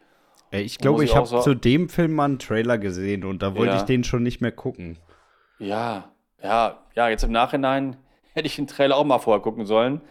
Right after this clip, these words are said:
Speaker 2: <laughs> Ja, ich hab nur gelesen, ja, einer der besten Horrorfilme des Jahres und so weiter, bla, bla. Und der ist halt von zweitausendvierzehn und vielleicht kamen in diesem Jahr nicht viele Horrorfilme raus, weil der ist echt, ich fand den überhaupt nicht gut.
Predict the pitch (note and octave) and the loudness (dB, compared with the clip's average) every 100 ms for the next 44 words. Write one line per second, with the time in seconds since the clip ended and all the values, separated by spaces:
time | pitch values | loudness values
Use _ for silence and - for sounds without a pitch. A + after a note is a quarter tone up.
0 | - _ E3+ - D3 - D3+ - - - | -20 _ -6 -4 -8 -2 4 6 4 0
1 | - G#2+ G2+ F#2+ B2 C#3+ F3 C#3+ C#3 D#3 | 0 4 4 2 -2 2 4 6 6 4
2 | C#3+ C#3 D3+ D3 C3+ C3 C#3+ - C3 C#3 | 4 4 4 4 2 -2 -6 -6 -6 -4
3 | C#3 B2 A2+ C3 D3 C#3 C#3+ C3+ C#3+ C#3 | -4 -4 -2 -2 -2 -2 -4 -2 0 0
4 | A#2 A2 A#2+ C#3+ - _ _ _ _ _ | -2 -2 0 -2 -4 _ _ _ _ _
5 | _ _ - G#2 G#2+ B2+ - A#2 - A2 | _ _ -10 -8 -6 -6 -6 -4 -2 -4
6 | G#2 F#2+ - B2 - C#3+ C3+ C3 - - | -4 -10 -4 -4 -2 -4 -4 -8 -14 -16
7 | G2+ - G#2 A2+ - A#2 G#2+ A#2 B2+ A#2 | -16 -8 -4 -4 -2 -4 -2 -6 -4 -2
8 | A#2 A2 - A#2 G#2+ A#2 B2 A#2 A2 G#2 | -2 -4 -2 0 2 2 0 0 -4 -2
9 | G#2+ B2+ A#2 B2+ G2+ G2 F#2 G2 G2 A#2 | 2 4 2 0 -4 -6 -4 -6 -6 -8
10 | - A#2 G2+ - _ - - F2+ F2+ F2 | -16 -16 -18 -20 _ -20 -20 -18 -10 -8
11 | G#2 G#2 A2 C3 | -8 -10 -12 -12